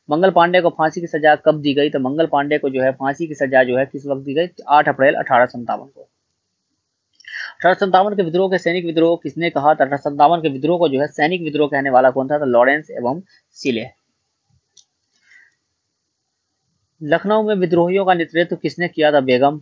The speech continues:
हजरत महल ने। अठारह सत्तावन के विद्रोह को दबाने वाले प्रथम सेनापति कौन था? तो वो था आपको कैम्पबेल। सैडलर आयोग का संबंध किस क्षेत्र से है? तो सैडलर आयोग का संबंध जो है वो किस क्षेत्र से है? शिक्षा से है। उन्नीस सौ सत्रह में आया था।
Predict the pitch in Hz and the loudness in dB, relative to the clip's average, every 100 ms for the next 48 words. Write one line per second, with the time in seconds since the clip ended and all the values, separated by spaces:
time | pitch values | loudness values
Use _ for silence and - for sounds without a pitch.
0 | - 135 123 117 113 120 120 113 131 _ | -6 -2 0 0 -6 -10 -12 -12 -18 _
1 | _ _ _ _ _ _ 135 135 143 147 | _ _ _ _ _ _ -4 2 2 0
2 | 131 139 165 170 147 151 160 147 139 147 | 2 2 2 -2 -2 2 2 4 4 4
3 | 160 147 139 143 135 127 165 160 147 139 | 4 4 4 2 2 2 -4 -4 -6 0
4 | 139 139 131 127 139 _ _ _ 147 170 | 0 0 -2 -6 -8 _ _ _ 0 0
5 | 156 135 127 123 127 135 117 - 151 - | 4 4 4 0 0 4 2 2 -6 -2
6 | 123 107 104 127 _ _ _ _ _ _ | -2 -2 -8 -10 _ _ _ _ _ _
7 | _ _ _ _ _ _ _ - 160 170 | _ _ _ _ _ _ _ 2 2 4
8 | 196 196 165 165 165 156 156 143 143 143 | 4 4 6 4 4 2 0 -2 -4 -4
9 | 175 - - 143 139 135 127 127 131 127 | -6 -6 -6 -2 -2 -2 0 0 0 0
10 | 139 160 175 160 147 139 135 135 139 131 | 2 4 2 2 2 2 2 0 0 -2
11 | 143 156 135 123 123 151 - 139 127 127 | -2 0 0 0 -2 -8 -8 -6 -4 -4
12 | 139 143 170 151 131 135 120 123 127 135 | 0 0 -2 -8 -4 -2 -2 -2 -10 -10
13 | 120 - 113 123 135 220 135 127 - 156 | -14 -12 -6 -4 -4 -8 -10 -16 -18 -20